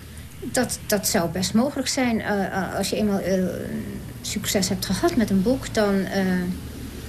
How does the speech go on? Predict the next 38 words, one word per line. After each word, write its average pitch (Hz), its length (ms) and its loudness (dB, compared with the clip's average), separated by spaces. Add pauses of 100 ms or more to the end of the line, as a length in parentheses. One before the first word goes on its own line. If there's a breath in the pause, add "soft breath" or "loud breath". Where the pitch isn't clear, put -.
(440)
dan 196 180 6
voel 311 180 6
je 247 140 6
wel 208 160 4
dat 220 140 0
je 196 100 0
door 294 260 4
moet 277 160 2
gaan. 233 240 2
Had 196 180 2
ik 202 100 -2
geen 330 240 4
succes 220 360 -2
gehad, 196 200 -2
dan 190 120 -4
was 185 140 -2
ik 185 100 -6
ook 285 180 0
wel 254 120 2
doorgegaan. 190 600 0 (200 loud breath)
Ik 233 120 0
had 202 160 2
nu 359 200 8
de 285 80 4
moeilijkheid 202 720 2
eigenlijk 202 500 -2
dat 226 140 2
ik 226 100 -4
met 214 180 2
mijn 190 220 4
boek, 202 300 0 (600 loud breath)
eh, 190 120 0 (180)
succes - 540 2
had, 208 280 0
omdat 220 280 4
ik 202 120 -6
dan, 196 260 2
eh, 165 560 -2